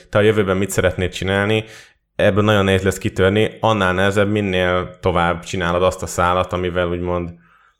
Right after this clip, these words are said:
ilyen inkább szélsőséges, vagy extrém, vagy ilyen proli dolgokat, ö, mondjam, hozol fel témaként egy beszélgetésbe. Én, nyilván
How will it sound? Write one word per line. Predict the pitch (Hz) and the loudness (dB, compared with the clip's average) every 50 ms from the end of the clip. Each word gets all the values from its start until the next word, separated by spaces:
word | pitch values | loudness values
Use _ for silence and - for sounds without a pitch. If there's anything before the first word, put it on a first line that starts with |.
| _ _ | _ _
ilyen | - 85 85 85 85 85 85 85 - - | -4 -2 -2 -2 -2 -2 -4 -6 -8 -6
inkább | 98 95 87 90 85 | -4 0 0 0 0
szélsőséges, | - - 95 90 - - 87 - - 87 82 85 82 82 - | 0 0 0 0 0 -2 -4 -4 -4 -4 -2 -2 -4 -4 -6
vagy | - 82 85 | -6 -2 -2
extrém, | 87 85 - - - 90 85 | -2 -2 -2 -6 -4 -4 -2
vagy | 85 82 82 | -2 -4 -4
ilyen | 82 82 82 82 | -4 -6 -6 -6
proli | - - 87 85 82 82 82 95 120 - | -6 -4 -4 -2 -2 -4 -6 -10 -14 -10
dolgokat, | - 87 80 80 80 - - 85 82 - - 85 | -8 -6 -6 -6 -6 -6 -6 -8 -8 -8 -8 -8
ö, | 82 80 80 82 82 - - - - _ - _ _ _ - - _ _ _ _ | -6 -6 -6 -8 -10 -16 -20 -20 -20 _ -20 _ _ _ -20 -20 _ _ _ _
mondjam, | - 82 82 82 80 | -10 -6 -6 -4 -2
hozol | 82 90 90 82 82 80 | -2 -2 -2 0 -2 -4
fel | - - 85 82 82 | -2 -2 -2 -2 -2
témaként | - 92 82 82 80 76 - 80 80 82 | -2 -2 -2 -2 -4 -6 -6 -8 -8 -6
egy | 87 82 | -6 -4
beszélgetésbe. | 78 80 78 - - 82 80 80 - - - 82 - - 90 90 | -4 -4 -4 -4 -6 -4 -4 -4 -6 -6 -10 -10 -6 -4 -2 0
Én, | - 113 123 - - - 123 | 0 0 -2 -2 -4 -6 -2
nyilván | 135 143 131 113 110 - - 82 | 0 2 2 2 0 -2 -6 -10